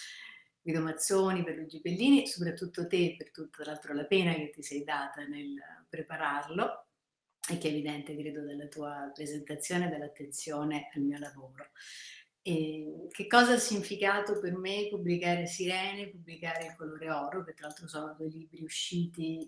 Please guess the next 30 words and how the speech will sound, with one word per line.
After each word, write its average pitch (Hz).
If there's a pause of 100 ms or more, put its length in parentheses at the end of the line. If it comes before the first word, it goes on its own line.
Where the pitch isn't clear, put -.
(160)
mm, 165
pres-, 165
contemporaneamente 165
nel 160
corso -
dello 151
stesso -
anno, 160
il 156
duemilasette, 151
scritti 170
entrambi 151
un 147
paio 156
d'anni 151
prima, 156
nel 143
duemilacinque, 143 (560)
e 202
che 226
hanno 185
rappresentato, 175
al 147
netto 156
appunto 156
di 147
alcune 143
cose -
pubblicate -
prima, 160